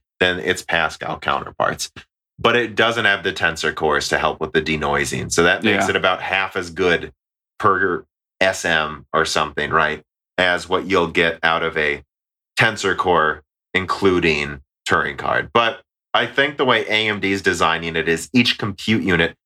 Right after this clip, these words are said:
Speaker 1: has the, a lot of cache to store data for ray tracing and all the components it needs in each compute unit. And that makes sense when you consider they make A P Us. They don't wanna have to decide if they're gonna cut out tensor cores and A P Us. They just want,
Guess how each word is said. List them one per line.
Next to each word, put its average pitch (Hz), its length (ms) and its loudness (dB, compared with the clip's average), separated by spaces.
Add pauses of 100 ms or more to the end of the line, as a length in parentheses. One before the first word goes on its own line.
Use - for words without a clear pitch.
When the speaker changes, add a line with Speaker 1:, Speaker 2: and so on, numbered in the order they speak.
(120)
Speaker 1:
has 101 200 2
the, 104 320 -2
a 104 160 0 (220)
lot 117 340 4
of 107 140 -2
cache 98 480 -2
to 87 100 -4
store 90 380 2
data 87 320 2
for 101 120 -2
ray 98 200 2
tracing 104 380 0
and 90 100 0
all 95 160 2
the 101 80 -2
components 92 480 -2
it 85 100 0
needs 85 400 -2
in 104 140 4 (100)
each 101 220 0
compute 95 320 0
unit. 147 320 2 (260)
And 104 140 -4
that 123 160 2
makes 127 240 -2
sense 143 340 0
when 113 80 -4
you 107 160 -4
consider 143 840 2 (560)
they 92 140 2
make 90 240 2
A 104 140 4
P 95 120 -6 (160)
Us. 98 420 0 (220)
They 92 80 4
don't 131 160 4
wanna 135 200 2
have 131 220 0
to 131 80 0
decide 117 600 2
if 98 80 -6
they're 107 140 2
gonna 101 160 0
cut 110 200 0
out 101 220 0
tensor 104 380 0
cores 85 320 2
and 82 100 0
A 80 100 2
P 78 280 0
Us. 73 220 -4 (200)
They 90 80 4
just 98 180 0
want, 107 360 2